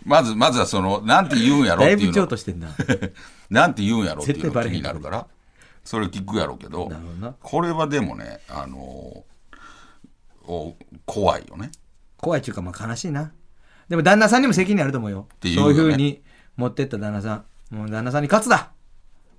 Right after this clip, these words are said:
Speaker 2: 本当に。俺は。
Speaker 1: で、でも、それも言うからな。
Speaker 2: うん。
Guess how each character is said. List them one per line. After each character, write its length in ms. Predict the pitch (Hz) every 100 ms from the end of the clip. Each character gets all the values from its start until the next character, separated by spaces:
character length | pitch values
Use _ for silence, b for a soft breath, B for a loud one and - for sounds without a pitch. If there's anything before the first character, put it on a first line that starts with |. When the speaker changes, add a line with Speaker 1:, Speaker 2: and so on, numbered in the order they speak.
| - - -
Speaker 2:
本 80 | 101
当 0 |
に。 80 | 90 90 - - _ _ _ -
俺 160 | 92 92
は。 160 | 87
Speaker 1:
で、 80 | 90
で 60 | 98
も、 280 | 87 82 95
そ 180 | 95 127
れ 60 | 117
も 100 | 82
言 260 | 92 139 143
う 60 |
か 180 | - 76
ら 80 | 62
な。 240 | 95 147 -
Speaker 2:
う 40 |
ん。 260 | 85 80